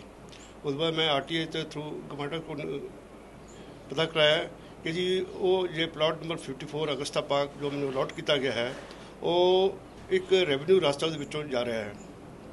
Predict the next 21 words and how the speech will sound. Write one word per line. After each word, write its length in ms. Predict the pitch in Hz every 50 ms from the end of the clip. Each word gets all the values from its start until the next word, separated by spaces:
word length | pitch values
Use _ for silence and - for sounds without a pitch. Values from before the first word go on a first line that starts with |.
| - - - - - - - - -
ਕਿ 160 | - 156 165
ਜੋ 300 | 160 160 175 180 185 185
ਲੈਂਡ 400 | 180 156 151 156 165 180 190 180 175 - - - - - - - - - - - - -
ਗਮਾਡੇ 300 | 143 135 139 139 143 185
ਦੀ 100 | 185 208
ਵੀ 120 | 202 185 202
ਨਹੀਂ 240 | 202 208 208 208 208
ਹੈ 200 | 208 214 208 - - - -
ਔਰ 280 | 165 156 160 156 156 - - - - - - - - - - - - - - - - - - - - - - - -
ਐਮ 120 | - 147
ਜੀ 100 | 151 180
ਐਫ 60 | 175
ਦੀ 160 | 165 156 170
ਨਹੀਂ 220 | 156 147 143 123 117
ਹੈ, 60 | 107 107 - - - 240
ਔਰ 100 | 185 165
ਉਹ 60 | 156
ਵੇਚ 240 | 151 151 170 175 -
ਨਹੀਂ 100 | 175 180
ਸਕਦੇ 300 | - 143 120 110 110 107
ਹੈ 60 | 98